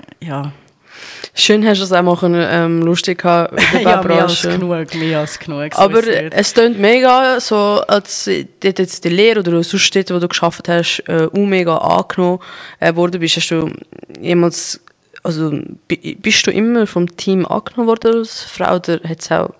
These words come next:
Speaker 2: Leute gegeben von deinem Team, die gesagt haben, nein, du bist eine Frau, mit dir will ich nichts zu tun haben?
Speaker 1: Ähm, von den Festangestellten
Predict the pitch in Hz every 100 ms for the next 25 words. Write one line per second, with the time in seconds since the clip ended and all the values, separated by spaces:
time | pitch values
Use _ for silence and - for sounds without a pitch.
0 | - 165 - - 151 - - - 165 165
1 | - - - - - 156 - - - -
2 | - _ _ _ _ _ _ - - 160
3 | 151 156 - 156 156 - 151 156 - 95
4 | - - - 90 139 _ _ _ _ _
5 | _ _ _ _ _ _ _ - - _
6 | _ _ _ _ _ _ _ _ _ _
7 | _ _ 202 196 196 202 202 196 196 -
8 | 196 196 - 220 - - 214 254 - 208
9 | 208 208 - 220 226